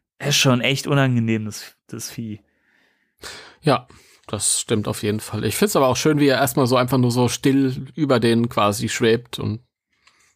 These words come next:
Speaker 2: bevor er dann aufdreht.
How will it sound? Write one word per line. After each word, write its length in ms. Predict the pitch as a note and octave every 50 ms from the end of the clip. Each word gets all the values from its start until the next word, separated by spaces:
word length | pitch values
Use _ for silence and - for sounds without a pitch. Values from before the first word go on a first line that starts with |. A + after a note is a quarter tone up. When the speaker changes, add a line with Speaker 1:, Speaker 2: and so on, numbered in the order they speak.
| _ _ _ _ _ -
Speaker 2:
bevor 320 | - B2+ B2 - A#2+ A#2 G#2+ G#2+
er 40 |
dann 300 | G2+ G2 G#2 G#2+ A2 G#2 - _ _ _ _ _ _ _ - - - - - - - - - -
aufdreht. 840 | - - B2+ C3 B2+ - - - A2+ A2 A#2 A2 - - - - -